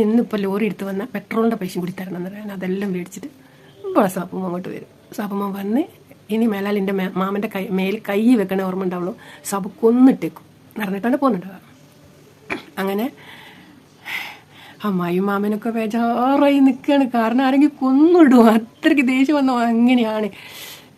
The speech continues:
അങ്ങനെ മാമ റോട്ടിൽ വന്നിത്തിരിക്കുകയാണ്. അമ്മാമന് ബേജാറായിട്ട്. അപ്പൊ മാമൻ്റെ കമ്പനിയിലുള്ള വർക്ക് ചെയ്യുന്ന പിള്ളേരും ഒക്കെ വന്ന്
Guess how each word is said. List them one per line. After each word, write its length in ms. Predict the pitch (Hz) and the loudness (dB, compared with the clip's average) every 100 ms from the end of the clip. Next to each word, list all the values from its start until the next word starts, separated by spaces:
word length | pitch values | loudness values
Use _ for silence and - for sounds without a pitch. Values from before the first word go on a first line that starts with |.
| 208 | -6
അങ്ങനെ 380 | 220 196 185 220 | -4 -2 0 0
മാമ 400 | 220 196 185 214 | 0 0 0 2
റോട്ടിൽ 420 | 240 220 220 226 | 2 0 0 2
വന്നിത്തിരിക്കുകയാണ്. 580 | 302 254 240 202 220 208 | 4 4 2 -2 -2 0
അമ്മാമന് 400 | 190 196 190 196 202 | 0 -2 -2 -2 -2
ബേജാറായിട്ട്. 460 | 185 190 190 190 208 180 | -4 -4 -4 -6 -8 -8
അപ്പൊ 120 | 185 | -6
മാമൻ്റെ 360 | 185 175 180 196 | -6 -4 -6 -6
കമ്പനിയിലുള്ള 640 | 202 190 185 190 202 208 208 | -6 -4 0 0 0 -2 -4
വർക്ക് 240 | 196 190 | -6 -8
ചെയ്യുന്ന 200 | 196 196 | -6 -6
പിള്ളേരും 360 | 196 214 202 214 | -4 -6 -6 -8
ഒക്കെ 280 | 208 - 196 214 | -10 -12 -10 -8
വന്ന് 200 | 214 | -6